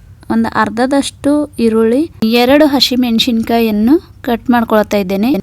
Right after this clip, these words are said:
ಈ ರೆಸಿಪಿಯಲ್ಲಿ ಈರುಳ್ಳಿ ಕ್ವಾಂಟಿಟಿ ಕಡಿಮೆ ಇರುತ್ತೆ. ನಾನಿಲ್ಲಿ ದಪ್ಪವಾಗಿರುವ ಈರುಳ್ಳಿಯನ್ನು ಕಟ್ ಮಾಡಿದ್ದರಿಂದ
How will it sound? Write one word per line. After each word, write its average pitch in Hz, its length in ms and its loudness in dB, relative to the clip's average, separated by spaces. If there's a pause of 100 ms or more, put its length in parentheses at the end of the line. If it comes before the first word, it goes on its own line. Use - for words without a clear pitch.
(160)
ಈ 277 160 6
ರೆಸಿಪಿಯಲ್ಲಿ 277 760 2
ಈರುಳ್ಳಿ 254 360 2
ಕ್ವಾಂಟಿಟಿ 240 560 -2
ಕಡಿಮೆ 233 540 2
ಇರುತ್ತೆ. 233 540 -2 (360)
ನಾನಿಲ್ಲಿ 254 720 0
ದಪ್ಪವಾಗಿರುವ 277 680 2
ಈರುಳ್ಳಿಯನ್ನು 247 840 2
ಕಟ್ 226 220 -4
ಮಾಡಿದ್ದರಿಂದ 220 580 0